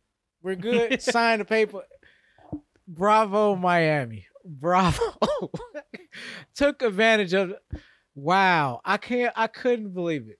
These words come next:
Speaker 1: I'm still in shock. And then this is literally a salary cap thing.
Speaker 2: Yeah.
Speaker 1: The fact, can I,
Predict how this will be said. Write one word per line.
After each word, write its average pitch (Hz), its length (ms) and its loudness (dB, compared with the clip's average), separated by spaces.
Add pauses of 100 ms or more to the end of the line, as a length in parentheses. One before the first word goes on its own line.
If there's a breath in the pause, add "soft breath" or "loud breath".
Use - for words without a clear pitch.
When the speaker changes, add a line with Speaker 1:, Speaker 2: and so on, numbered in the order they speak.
Speaker 1:
I'm 214 220 -4
still 226 300 -2
in 180 160 -8
shock. 156 480 -4
And 185 140 -8
then 190 260 -4
this 190 340 0
is 214 280 2
literally 214 560 2 (460 loud breath)
a 202 120 4
salary 214 520 0
cap 156 320 -2
thing. 107 260 -12 (160)
Speaker 2:
Yeah. 160 220 0 (1080)
Speaker 1:
The 208 160 4
fact, - 720 0 (640)
can 214 120 -8
I, 220 140 -6